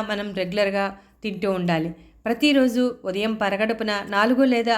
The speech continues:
ఐదు కరివేపాకు ఆకులను శుభ్రంగా కడిగి నమిలి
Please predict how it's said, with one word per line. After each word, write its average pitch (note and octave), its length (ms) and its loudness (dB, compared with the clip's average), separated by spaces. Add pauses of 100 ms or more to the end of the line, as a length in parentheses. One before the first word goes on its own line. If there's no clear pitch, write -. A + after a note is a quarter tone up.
ఐదు G3 200 -4
కరివేపాకు A3+ 680 0
ఆకులను G3 460 0
శుభ్రంగా G#3 500 -2
కడిగి F#3 420 -2 (420)
నమిలి G#3 360 2